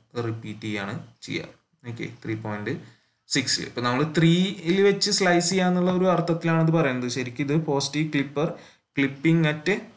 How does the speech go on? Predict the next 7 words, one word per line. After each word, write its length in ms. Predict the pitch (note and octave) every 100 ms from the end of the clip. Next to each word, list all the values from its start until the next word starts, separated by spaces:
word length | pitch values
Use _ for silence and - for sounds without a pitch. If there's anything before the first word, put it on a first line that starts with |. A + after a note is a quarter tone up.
| _ _ _ _ _
എന്താണ്? 500 | C#3+ C#3 C#3 C3+ - - _ _ _ _ _ _ _ _ _
plus 320 | C#3 C3 - -
three 220 | C3+ D3
volt 400 | C#3+ B2 B2 A#2
ആണ്. 360 | C#3 A2 - - _ _ _ _ _ -
ഇത് 180 | G#2+ A#2+
ശരിക്ക് 600 | C#3 B2 A#2 C#3 D#3